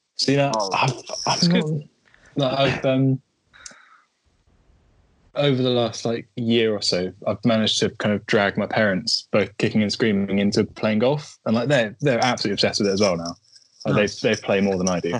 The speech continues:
Speaker 2: <laughs>
Speaker 1: But, um, one of the things that got them into it was, like, I was trying to show them how cheap it was. And the putter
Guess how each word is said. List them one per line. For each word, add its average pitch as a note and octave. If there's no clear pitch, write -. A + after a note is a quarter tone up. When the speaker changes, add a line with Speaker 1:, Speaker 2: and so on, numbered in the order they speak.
Speaker 2:
<laughs> -
Speaker 1:
But, G#2+
um, A2
one C3
of B2+
the A#2
things A2+
that G#2+
got A2
them G#2+
into A2
it -
was, -
like, G#2+
I A#2
was A2+
trying C#3
to -
show C3+
them G#2
how A2+
cheap A#2
it F2+
was. -
And G#2+
the A#2
putter A#2